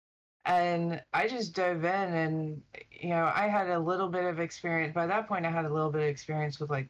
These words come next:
the CryEngine and, um, a couple of other editors. And so my first week there, I was going to town with our tools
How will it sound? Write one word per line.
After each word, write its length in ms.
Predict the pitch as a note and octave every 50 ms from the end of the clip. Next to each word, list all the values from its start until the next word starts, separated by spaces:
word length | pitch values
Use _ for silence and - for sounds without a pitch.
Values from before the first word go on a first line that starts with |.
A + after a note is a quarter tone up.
| -
the 100 | - D#3+
CryEngine 960 | D#3 - - - D#3+ D#3 D#3 D3+ D#3 D#3 D#3 D3+ D3+ D3+ D3+ D3+ D3+ D3+ D3+ D3+
and, 500 | D3 D3 C#3+ C#3 C#3 C#3+ C#3 C#3 C3+ - -
um, 460 | - D3 C#3+ C#3 C#3 C#3 C3+ C#3 C#3 - - _ _ _ _ _ _ _
a 80 | - E3
couple 320 | - G3+ F#3+ E3+ F3+ F3
of 100 | E3 D#3+
other 260 | D3 D#3+ D#3+ E3 D#3 -
editors. 580 | D3 D3+ D#3 D3+ D3+ D3+ C#3+ D3 D3 C#3 - - -
And 480 | D#3 D#3 D3+ D3+ D3 D3 D3 D3 C#3 -
so 560 | - - E3+ D#3+ D#3 D#3 D3+ D3+ D3 C#3+ - - - _ _ _ _ _ _ _ -
my 180 | D#3+ F3+ A3
first 420 | G#3+ - G#3+ F#3+ F3 D3 - - D#3
week 340 | C#3+ C#3+ D#3 D#3+ D#3+ - -
there, 420 | E3+ D#3 D3 C#3+ C#3+ C#3 C3 - -
I 200 | C3+ C#3+ D#3+ F3+
was 280 | F#3 E3 D3+ C#3 C3+ - - _
going 300 | - D3+ D3+ D3+ D3 C#3+ C3+
to 80 | C3+ C3+ - - - - - -
town 420 | C#3 C3+ C#3 C#3+ C#3+ C#3+ C#3 C3+
with 160 | B2+ B2+ B2+ B2+
our 140 | B2 B2 B2
tools 640 | - - B2+ B2+ B2 A#2+ A2+ - C3 C#3 - -